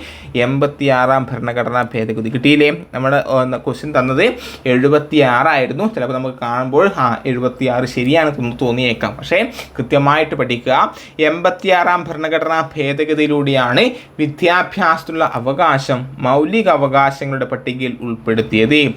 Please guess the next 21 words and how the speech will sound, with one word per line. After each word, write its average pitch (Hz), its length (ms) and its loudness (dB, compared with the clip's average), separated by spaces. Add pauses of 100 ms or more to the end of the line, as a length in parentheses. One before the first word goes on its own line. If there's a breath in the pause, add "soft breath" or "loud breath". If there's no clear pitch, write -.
(320 loud breath)
ഇനി 254 200 2
വിദ്യാഭ്യാസ 214 840 0
അവകാശ 185 520 0
നിയമം 175 200 -6
പാർലമെന്റ് 190 680 0
പാസ്സാക്കിയത്, 143 1120 0
ഓർക്കണേ, 143 540 0 (240 loud breath)
പാർലമെന്റ് 220 760 2
പാസ്സാക്കിയത് 170 1040 0
എപ്പോഴാണ്? 139 840 2 (260 loud breath)
അത് 190 140 2
രണ്ടായിരത്തി 175 960 0
ഒമ്പത് 131 380 -4 (120)
ഓഗസ്റ്റ് 139 460 0
ഇരുപത്താറ്. 123 420 0
ഇത് 202 180 -4
രണ്ടും 196 440 2
പി 156 60 -4
എസ് 151 160 2
ചോദിക്കുക, 139 420 2 (120)
ചോദിച്ചാണ്. 127 540 2